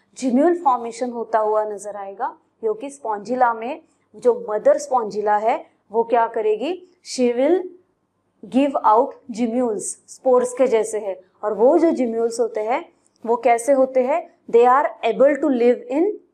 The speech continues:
extreme condition, एक्सट्रीम कंडीशन में भी वो जिंदा रह पाते हैं। इसीलिए क्या होता है यहाँ पे स्पॉन्जिला में gemmules के through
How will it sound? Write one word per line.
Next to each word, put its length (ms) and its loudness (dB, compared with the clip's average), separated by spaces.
extreme 480 2
condition, 500 -8
एक्सट्रीम 380 -2
कंडीशन 460 -8
में 200 -2
भी 100 0
वो 140 2
जिंदा 360 2
रह 140 0
पाते 340 -2
हैं। 320 -8
इसीलिए 520 2
क्या 180 2
होता 320 -2
है 200 -4
यहाँ 260 -6
पे 80 -2
स्पॉन्जिला 640 -4
में 360 -6
gemmules 520 2
के 160 2
through 380 4